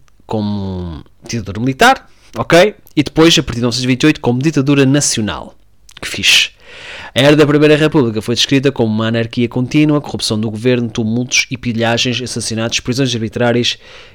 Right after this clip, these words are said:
e perseguições religiosas. Porra. Ele testemunhou a posse de oito presidentes, quarenta e quatro reorganizações ministeriais e vinte e um revoluções.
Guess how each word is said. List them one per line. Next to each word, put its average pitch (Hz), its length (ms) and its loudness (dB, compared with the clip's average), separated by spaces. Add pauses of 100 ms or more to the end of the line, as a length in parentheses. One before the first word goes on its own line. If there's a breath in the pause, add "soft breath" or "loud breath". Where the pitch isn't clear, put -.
(180 loud breath)
e 151 40 0
perseguições 131 520 0
religiosas. 98 680 -6 (1700)
Porra. 85 240 -6 (680 loud breath)
Ele 165 100 6
testemunhou 170 460 4
a 156 40 4
posse 143 440 2
de - 100 -8
oito 147 240 2
presidentes, 104 540 -4
quarenta 135 220 0
e - 20 -10
quatro 135 260 2
reorganizações 117 480 -2
ministeriais 101 920 -4
e 143 60 -4
vinte 139 280 0
e 143 40 2
um 113 420 -2
revoluções. 80 680 -8